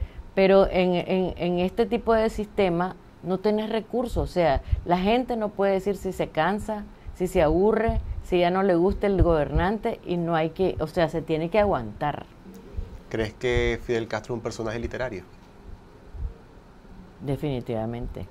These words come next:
Speaker 1: creo que sí. Ve, y ese es el gran problema de Fidel, que no lo puedes poner como que es un Batista,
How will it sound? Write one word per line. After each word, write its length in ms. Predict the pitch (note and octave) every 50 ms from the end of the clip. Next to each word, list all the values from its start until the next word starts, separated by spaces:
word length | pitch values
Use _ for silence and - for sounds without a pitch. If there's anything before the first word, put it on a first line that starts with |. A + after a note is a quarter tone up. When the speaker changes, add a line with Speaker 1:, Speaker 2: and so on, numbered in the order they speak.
| - - -
Speaker 1:
creo 240 | - C3+ B2+ A#2+ -
que 100 | - C#3
sí. 120 | - - -
Ve, 280 | - E3+ G#3 A3 A3+ A3
y 160 | - A3+ A3
ese 220 | G#3+ G3+ G#3 A#3+ B3
es 60 | B3+
el 80 | B3
gran 220 | A3+ A#3+ A#3 A#3 A#3+
problema 500 | - B3 A#3+ A3 A3+ A3+ A#3 A#3 A3 G#3
de 80 | F#3+
Fidel, 480 | E3+ - F3+ F3+ G3 G#3+ G#3+ F#3+ D#3 B2+ - - - - - -
que 100 | - F3
no 160 | E3+ F3+ F#3
lo 160 | G#3+ A3 G#3+
puedes 280 | - G#3 G3 F#3+ G3+ G#3
poner 360 | - G3+ F#3+ F3 F3+ F#3 F#3
como 280 | - F#3+ F3+ E3 D3+
que 100 | - D3+
es 40 | D3+
un 160 | E3+ F3 E3+
Batista, 920 | - D3+ C#3 - - - F#3 F3+ E3+ - - - - - C#3+ C#3+ C#3+ C#3